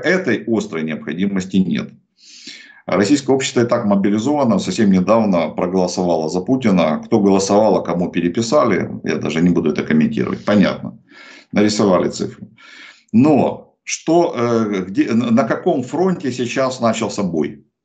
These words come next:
Э, на мой взгляд, Кремлю крайне важно сейчас, э, использовать,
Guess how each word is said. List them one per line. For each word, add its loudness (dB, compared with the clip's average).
Э, 2
на 2
мой 4
взгляд, -4
Кремлю 0
крайне 0
важно -2
сейчас, -14
э, 0
использовать, 0